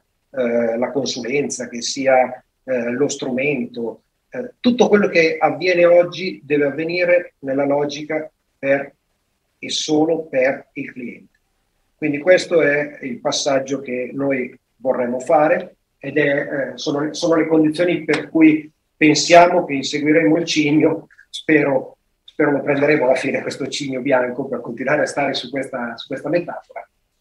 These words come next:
Lo prenderemo facendo solo delle cose utili per i clienti. Poi,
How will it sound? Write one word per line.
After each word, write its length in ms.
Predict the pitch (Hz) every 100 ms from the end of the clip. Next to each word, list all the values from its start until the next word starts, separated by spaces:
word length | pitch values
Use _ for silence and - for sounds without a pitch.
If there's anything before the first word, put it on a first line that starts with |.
| _ _
Lo 160 | 151 151
prenderemo 460 | 185 185 196 208
facendo 680 | - 156 156 156 160 156 -
solo 580 | - 151 151 160 165 -
delle 220 | 120 135
cose 220 | 139 123 123
utili 340 | 117 117 120
per 160 | 120 110
i 60 |
clienti. 400 | 107 110 101 -
Poi, 280 | - 135 165